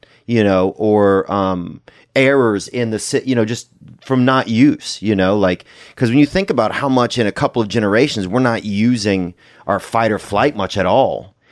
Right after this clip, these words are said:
And to think such a powerful system sitting inside of us,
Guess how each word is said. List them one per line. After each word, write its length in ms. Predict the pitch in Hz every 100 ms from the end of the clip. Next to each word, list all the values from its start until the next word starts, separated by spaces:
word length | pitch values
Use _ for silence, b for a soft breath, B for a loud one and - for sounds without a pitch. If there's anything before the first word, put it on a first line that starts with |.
| b
And 140 | b 107
to 60 |
think 320 | - - 147 -
such 280 | - 131
a 80 | -
powerful 520 | - - 123 120 -
system 420 | 104 139 - 98 -
sitting 520 | - - 156 139 139
inside 500 | 131 123 117 117 139
of 140 | 92
us, 420 | 67 - - -